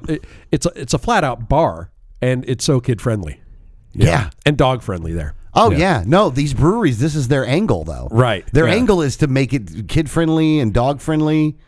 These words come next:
Speaker 1: Yeah.
Speaker 2: Which is ki-, I mean, it's here's the thing. Like, there are some times, though, that I wanna go out and have a beer and I don't want any kids around, though.
Speaker 1: Right.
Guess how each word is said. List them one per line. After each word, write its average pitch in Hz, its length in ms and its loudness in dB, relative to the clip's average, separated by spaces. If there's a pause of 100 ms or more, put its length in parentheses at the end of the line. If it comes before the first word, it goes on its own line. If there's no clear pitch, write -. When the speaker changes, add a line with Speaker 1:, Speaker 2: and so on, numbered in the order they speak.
(160)
Speaker 1:
Yeah. 104 280 -2 (260)
Speaker 2:
Which 139 220 0
is 151 160 -2
ki-, 160 100 0 (100)
I 165 80 2
mean, 185 180 2
it's 151 200 0 (480)
here's 226 200 0
the 170 100 -4
thing. 107 420 -2
Like, 127 260 0
there 220 240 0
are 170 160 0
some 143 220 0
times, 151 400 0
though, 104 240 2
that 107 100 0
I 127 80 0
wanna 156 200 0
go 127 100 0
out 127 80 0
and 113 80 -2
have 110 140 0
a 92 40 -2
beer 131 220 -2
and 104 80 -2
I 98 60 2
don't 104 180 2
want 104 160 0
any 87 140 -2
kids 143 280 -4
around, 69 300 -8
though. 52 240 -8
Speaker 1:
Right. 87 260 -2